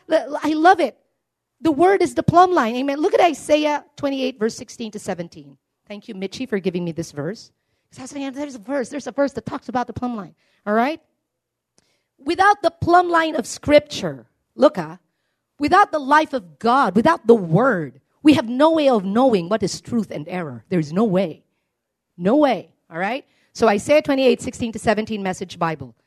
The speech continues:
It says here, "But the Master God has something to say to this." Please put it there because I want them to see it. Okay. "Watch closely. I am laying a foundation in Zion, a solid granite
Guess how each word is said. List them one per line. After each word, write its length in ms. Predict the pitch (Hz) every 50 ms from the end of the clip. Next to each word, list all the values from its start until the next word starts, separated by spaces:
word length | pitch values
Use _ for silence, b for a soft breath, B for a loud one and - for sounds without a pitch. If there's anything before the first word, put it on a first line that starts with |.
| _ _ _ _
It 140 | - 202 -
says 320 | - - 311 330 330 240 240
here, 340 | 277 277 226 180 139 - _ _ _ _ _ _ _
"But 140 | - 233 220
the 100 | 214 247
Master 540 | 240 247 277 302 349 370 - - - 320 294
God 600 | 208 175 - 269 269 277 262 226 190 165 160 -
has 200 | - - 208 -
something 400 | - - 285 285 269 - 285 262
to 100 | - 240
say 220 | - - 262 233 247
to 140 | - - 233
this." 420 | 175 185 160 - - _ _ _ _ _ -
Please 200 | - 247 220 -
put 140 | - 202
it 80 | 190 170
there 140 | 180 160 151
because 180 | 139 156 _
I 60 | - 156
want 160 | 160 160 _
them 80 | 156
to 60 | 143 _
see 160 | _ - 156
it. 120 | _ -
Okay. 260 | - - 202 160 - _ _ _ _ _ _ _ _ _
"Watch 360 | 170 180 247 311 381 - -
closely. 500 | - - 349 349 359 339 - - 220 214
I 140 | 226 208 247
am 140 | 240 247 247
laying 360 | 262 294 330 370 381 370 349
a 80 | 359
foundation 1080 | - - 302 277 269 254 247 208 165 - 196 302 359 349 - - - 349 339 330 330 - b b b b b
in 160 | 262 269 254
Zion, 640 | 202 180 180 226 277 285 269 254 233 202 165 139 - _ _ _ _ -
a 120 | - 247
solid 800 | - - - - - 330 330 349 370 359 359 359 370 285 208 _ _ _
granite 560 | 170 170 269 311 320 330 330 320 320 320 311